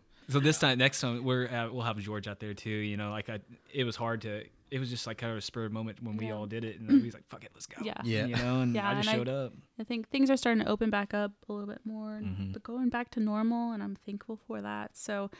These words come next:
Speaker 2: I think once it, everything seems a little bit back to normal, we'll get it rolling again and some better promotion this time.
Speaker 1: Yeah.
Speaker 2: <laughs>
Speaker 3: Sweet.
Speaker 1: Yeah, for sure.
Speaker 3: Man, I can't
Speaker 2: Yeah.
Speaker 3: wait to go.
Speaker 2: Yeah.
Speaker 3: Um, well, uh,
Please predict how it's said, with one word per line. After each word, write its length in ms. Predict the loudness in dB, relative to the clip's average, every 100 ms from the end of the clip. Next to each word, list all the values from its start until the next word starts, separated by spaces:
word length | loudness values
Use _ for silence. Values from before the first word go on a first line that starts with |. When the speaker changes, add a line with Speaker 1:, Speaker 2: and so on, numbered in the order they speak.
| -20 -20 -12
Speaker 2:
I 40 | -2
think 200 | 2 2
once 240 | 0 -2
it, 80 | -8 -6
everything 320 | -4 -2 -4 -4
seems 340 | -4 -6 -6
a 40 |
little 140 | -6 -6
bit 80 | -8
back 180 | -12 -10
to 100 | -6
normal, 360 | -4 -4 -4
we'll 100 | -6
get 160 | -6 -8
it 120 | -8 -14 _ -6
rolling 360 | -4 -2 -4
again 320 | -6 -8 -8 -8
and 220 | -10 -12
some 180 | -16 -6
better 180 | -4 -4
promotion 440 | -6 -8 -8 -10 -12
this 160 | -12
time. 300 | -12 -8 -6
Speaker 1:
Yeah. 180 | -4 10
Speaker 2:
<laughs> 220 | 10 10
Speaker 3:
Sweet. 580 | 6 6 4 2 2 2 2 0 -4
Speaker 1:
Yeah, 120 | 0 0
for 100 | -2
sure. 180 | -6 -6 -8 -12 -8
Speaker 3:
Man, 100 | -4
I 40 |
can't 160 | -2 0
Speaker 2:
Yeah. 60 |
Speaker 3:
wait 80 | 0
to 80 | 0
go. 320 | 2 2 2 -4 -10
Speaker 2:
Yeah. 160 | -10 -10 -8 -2
Speaker 3:
Um, 480 | 2 4 4 0 -2 _ -20 -8 0
well, 260 | 2 2 -2 _ -6
uh, 360 | -2 0 0